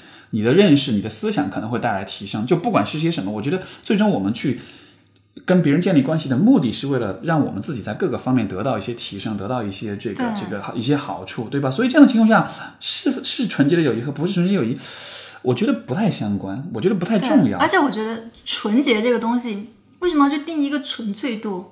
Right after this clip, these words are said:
Speaker 1: 嗯哼。
Speaker 2: 难道两个人是异性朋友，在某一个瞬间感觉到了一丝心动，
Speaker 1: 对。嗯哼。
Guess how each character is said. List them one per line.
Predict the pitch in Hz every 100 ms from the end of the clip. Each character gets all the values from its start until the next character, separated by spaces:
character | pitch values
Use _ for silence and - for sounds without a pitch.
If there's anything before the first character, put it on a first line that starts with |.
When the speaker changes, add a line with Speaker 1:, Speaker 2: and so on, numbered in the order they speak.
| -
Speaker 1:
嗯 | 113
哼。 |
Speaker 2:
难 | 262 277
道 | 311
两 | 254 220
个 |
人 | 262 262
是 | 262
异 | 277 269
性 | 254 233
朋 | 214
友， | 208
在 | 208 311
某 | 262 202
一 |
个 | 247
瞬 | 269 247
间 | 247
感 | 226 214
觉 | -
到 | 285
了 | 262
一 | 247
丝 | 277 - 285
心 | - 262 262
动， | 247 202
Speaker 1:
对。 | 120
嗯 | 107
哼。 | 101